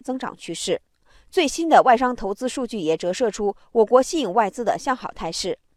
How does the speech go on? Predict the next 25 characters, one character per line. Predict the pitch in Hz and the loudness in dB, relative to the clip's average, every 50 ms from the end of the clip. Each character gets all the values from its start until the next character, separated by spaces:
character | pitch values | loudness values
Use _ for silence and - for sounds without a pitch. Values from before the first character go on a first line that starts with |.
| _ _ _ - - - - | _ _ _ -20 -20 -20 -8
数 | - 320 294 | -4 -2 -2
据 | 269 254 | 0 -2
显 | - - 151 - | -2 -2 -4 -4
示， | - - - 185 - - _ | -6 -4 -2 -2 -2 -2 _
今 | - 330 349 | -4 0 0
年 | 320 247 - 233 | 2 2 2 0
前 | - - 185 196 220 | 0 0 -2 0 2
八 | - 269 285 277 | 4 4 4 4
个 | 269 214 | 4 2
月， | 185 165 147 - - _ _ _ | 2 2 2 2 -2 _ _ _
中 | - 349 349 311 | -2 0 2 6
国 | 247 226 247 | 6 6 6
新 | - - 330 311 | 4 2 0 0
设 | 302 - 320 | 2 4 4
立 | 262 226 | 4 4
外 | 220 247 254 226 | 6 4 4 4
商 | - 247 247 | 4 0 -4
投 | - 196 185 | -4 -6 -8
资 | - - 254 | -8 -8 -10
企 | - - - 147 | -10 -10 -10 -4
业 | 160 180 - - | -2 -2 -2 -2
四 | - - - 311 | -4 -6 -2 0
万 | 254 208 185 | 0 0 0
多 | 180 170 160 | 0 -2 0
家， | - - 175 170 185 | 0 0 -2 -2 -2